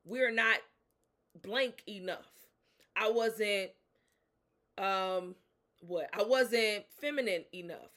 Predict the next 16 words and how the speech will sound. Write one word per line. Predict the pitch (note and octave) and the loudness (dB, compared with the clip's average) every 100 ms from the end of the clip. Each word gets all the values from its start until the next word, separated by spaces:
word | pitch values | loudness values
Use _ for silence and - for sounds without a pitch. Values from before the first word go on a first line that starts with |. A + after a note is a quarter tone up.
| - | -8
I | F#3+ | -4
wasn't | A3 A3+ G3 A3 A3 G#3+ G#3 - _ _ _ _ _ _ _ - | 0 0 2 2 2 0 -4 -8 _ _ _ _ _ _ _ 2
vocal | C4 C#4 A3+ E3+ - | 4 4 2 -4 -4
enough. | F#3 G3 E3+ D3 - - | -12 -8 -8 -8 -14 -8
I | F#3 | -4
wasn't | G#3 A3 A3 F#3+ A3 G#3+ G#3 G3+ - - | 0 2 0 0 -2 -2 -4 -8 -12 -14
chill | - E4+ D#4 A#3+ G3 A3 | -6 -2 2 2 2 -6
enough. | F#3+ F#3+ F3 - - _ - - - | -8 -6 -6 -8 -16 _ -20 -20 -10
And | D#4+ E4 | -6 -4
it's | E4 | -4
like, | E4 D#4 D4 - _ _ | 0 0 0 -4 _ _
why | G#3 D#4+ | -4 0
are | G#4 G4+ | 2 2
you | E4+ F4 - _ _ _ _ _ _ _ | 0 -4 -6 _ _ _ _ _ _ _
painting | - E4 F#4+ F4 C4 | -6 -4 -4 -6 -6
this | C4 A#3+ | -8 -8